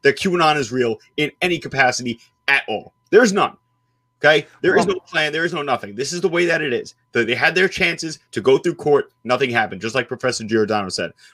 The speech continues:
Speaker 1: But then you keep telling people that it's okay that the left burns down cities, right? It's okay that the left is going around murdering police officers. It's okay that the left cries and complains for three years. And then when it switches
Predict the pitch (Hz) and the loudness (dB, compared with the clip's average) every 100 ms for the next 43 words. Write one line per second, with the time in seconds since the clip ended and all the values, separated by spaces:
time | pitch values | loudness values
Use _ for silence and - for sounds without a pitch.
0 | - 117 - 147 170 151 113 - 170 - | -4 -4 0 0 0 -2 -8 -8 -8 -8
1 | - 147 151 123 113 98 78 _ _ - | -2 0 0 -4 -6 -8 -10 _ _ -2
2 | 113 110 - - 117 147 123 - 185 196 | 0 0 -2 -8 -2 2 2 2 4 6
3 | 175 - 139 139 127 - 117 104 90 101 | 4 0 0 2 0 -2 -2 0 -4 -10
4 | 92 - 104 101 - 139 - - _ - | -10 -10 -8 -8 0 0 0 -4 _ -8
5 | 117 107 180 170 170 151 123 143 - 120 | -8 -2 0 2 0 -2 -2 -2 -2 -10
6 | - 131 127 117 120 113 107 113 113 107 | -4 -2 -2 -4 -4 -4 -2 0 0 -4
7 | - 101 95 92 90 95 90 - - 123 | -6 -6 -6 -8 -8 -10 -12 -16 -8 -2
8 | 143 127 185 180 156 - 117 147 165 - | 0 2 4 4 2 2 2 2 0 -4
9 | - 165 151 143 139 127 113 127 113 - | 0 4 6 4 -2 -10 -10 -8 -6 -8
10 | 110 113 113 107 104 95 _ _ - 104 | -6 -4 -2 0 -2 -4 _ _ -10 -6
11 | 110 139 165 170 160 - 151 196 - 123 | -2 -2 0 0 0 -2 4 4 4 2
12 | 113 107 | 0 -2